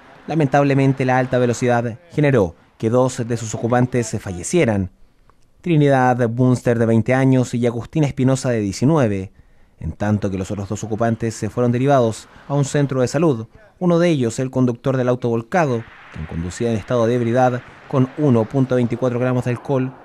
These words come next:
por litro de sangre, según el alcotest, donde la Corte de Apelaciones de Valparaíso determinó que el estudiante de Derecho de veinticinco años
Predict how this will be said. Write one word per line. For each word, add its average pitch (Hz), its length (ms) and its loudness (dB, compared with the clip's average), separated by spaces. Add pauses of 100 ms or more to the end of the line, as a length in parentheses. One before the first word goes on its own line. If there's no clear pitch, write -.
(100)
por 175 120 -6
litro 117 240 -2
de 113 80 0
sangre, 123 500 -2
según 113 540 -2
el 90 120 -6
alcotest, 104 560 -4 (800)
donde 82 180 -12
la 73 120 -16
Corte 90 240 -6
de 95 60 -2
Apelaciones 95 500 -4
de 110 60 -2
Valparaíso 107 560 -2
determinó 113 440 2
que 117 60 -4
el 113 60 -4
estudiante 120 420 -2
de 120 120 2
Derecho 123 300 -2
de 117 80 2
veinticinco 117 560 -2
años 127 400 0